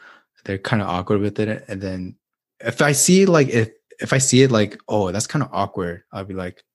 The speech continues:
I would ask them a question like, "Hey, are you guys trying to save the kiss for the ceremony?" And they're like, "Yes, we are." And then, and then obviously I respect that decision. And then I do, I, I do, f-, I try to take photos, um,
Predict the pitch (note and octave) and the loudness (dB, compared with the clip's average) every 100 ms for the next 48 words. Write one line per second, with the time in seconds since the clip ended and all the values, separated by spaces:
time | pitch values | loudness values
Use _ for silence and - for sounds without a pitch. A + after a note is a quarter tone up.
0 | _ _ _ - G2+ G2+ A2 - G#2+ - | _ _ _ -2 0 2 0 0 -2 -2
1 | G#2+ G2 F#2 F#2 A2 F#2+ F2 F#2+ G#2+ G#2+ | -4 -4 -8 -4 -2 0 0 2 4 2
2 | - G#2 G#2 G2+ F#2+ G2+ - F#2 - - | 2 0 0 -4 -4 -6 -4 -2 -2 -4
3 | F#2 F2 E2+ E2+ - A2 G2+ F2+ E2+ E2+ | -6 -6 -6 -4 0 0 0 -6 -8 -10
4 | E2+ - _ _ _ _ _ G2 G2 F2 | -10 -12 _ _ _ _ _ 0 2 2
5 | - - F2 E2 E2+ F2+ F2+ F#2 _ _ | 0 0 -8 -8 -12 -12 -14 -16 _ _
6 | - G2 A#2+ A#2+ A#2+ - - - _ _ | -12 0 4 4 0 -4 -20 -20 _ _
7 | - A2+ B2 B2+ B2+ G#2+ G#2 G2+ - G#2 | -4 0 2 4 4 4 4 2 2 0
8 | G2 F#2+ F#2+ - - F2+ F#2+ F#2 F2+ F2 | 2 -2 -2 -4 -2 -2 0 -2 -2 -4
9 | F2 E2+ E2 F#2 - F#2 F#2+ - - G#2 | -6 -6 -6 -6 -4 -2 -2 -4 -6 -2
10 | G2 A2 G#2 G2+ G2 - - _ G2 F2+ | 2 4 4 4 -2 -10 -18 _ -4 -2
11 | - F#2+ F#2+ G2 F#2+ F#2+ F#2 F2 F2 - | -2 -2 0 -2 0 -2 0 -2 -2 -4
12 | - _ - - - _ F2 F2 E2+ E2+ | -6 _ -20 -20 -20 _ 2 2 2 -2
13 | E2+ - | -8 -14